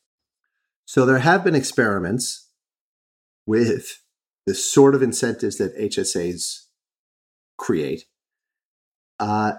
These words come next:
and one of those experiments was in California among patients with hip and knee replacements. This experiment made them cost conscious about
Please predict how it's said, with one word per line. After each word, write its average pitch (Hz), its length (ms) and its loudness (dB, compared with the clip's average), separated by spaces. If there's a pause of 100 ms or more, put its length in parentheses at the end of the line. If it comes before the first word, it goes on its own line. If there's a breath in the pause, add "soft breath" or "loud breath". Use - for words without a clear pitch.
and 120 540 2
one 139 160 6
of 185 60 4
those 151 160 4
experiments 110 680 0
was 104 140 0
in 98 100 -2
California 113 880 0 (320)
among 104 220 2
patients 104 320 2
with - 100 -8
hip - 160 0
and 117 80 2
knee 104 100 4
replacements. 92 800 -2 (880)
This 135 160 6
experiment 131 420 4
made 131 200 6
them 120 180 -2
cost 143 400 -2
conscious 139 500 -2
about 107 540 -2